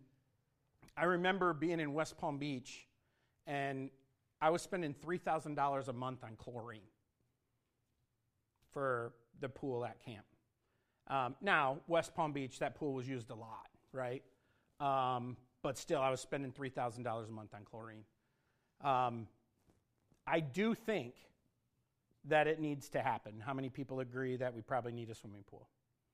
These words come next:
There's quite a few people that agree. I think it needs to happen.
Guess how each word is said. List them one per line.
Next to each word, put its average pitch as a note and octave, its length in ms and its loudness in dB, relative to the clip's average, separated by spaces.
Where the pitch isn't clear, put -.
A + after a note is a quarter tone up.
There's - 100 -20
quite D#3+ 200 4
a E3 60 2
few E3 180 -2
people D3 300 -4
that C3+ 100 0
agree. B2+ 480 -4
I C3 80 0
think C#3 260 -2
it D3+ 80 -6
needs B2+ 260 -8
to A2 80 -12
happen. - 260 -18